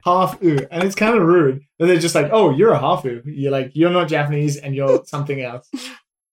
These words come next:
Speaker 2: It's just like, "Oh my God." Like, this
Speaker 1: Yeah,
Speaker 2: is
Speaker 1: J-, Japan's pretty nasty when it comes to, uh,
Speaker 2: Yes.
Speaker 1: the old
Speaker 2: It's a bit weird, man.
Speaker 1: crossbreeding.
Speaker 2: It's a bit weird. Man, makes me think about Persona again.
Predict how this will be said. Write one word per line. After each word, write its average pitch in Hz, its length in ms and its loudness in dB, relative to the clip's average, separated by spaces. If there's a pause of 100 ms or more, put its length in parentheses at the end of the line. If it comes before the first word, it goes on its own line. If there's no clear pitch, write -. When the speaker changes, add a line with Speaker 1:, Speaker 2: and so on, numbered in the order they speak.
(160)
Speaker 2:
It's - 160 -12
just 160 220 -4
like, 120 240 -2
"Oh 107 180 -6
my 127 240 -2
God." 95 640 -6 (160)
Like, 90 200 -10
this 117 240 -8
Speaker 1:
Yeah, 127 140 -8
Speaker 2:
is - 160 -14
Speaker 1:
J-, 143 300 -12
Japan's 247 260 -4
pretty 254 240 -4
nasty 185 400 -2
when 135 140 -4
it 131 100 -10
comes 135 280 -6
to, 127 340 -2
uh, 127 180 -2
Speaker 2:
Yes. 113 680 -2 (100)
Speaker 1:
the 156 160 2
old 139 340 2
Speaker 2:
It's 175 60 4
a 147 40 4
bit 117 80 2
weird, 107 380 4
man. 135 320 0
Speaker 1:
crossbreeding. 139 260 -4 (680)
Speaker 2:
It's - 100 -8
a 110 80 2
bit 104 380 0
weird. 95 560 0 (680)
Man, 87 440 -6 (920)
makes 92 200 -8
me 95 60 -4
think 87 200 -6
about 80 180 -6
Persona 82 440 -12
again. 78 420 -12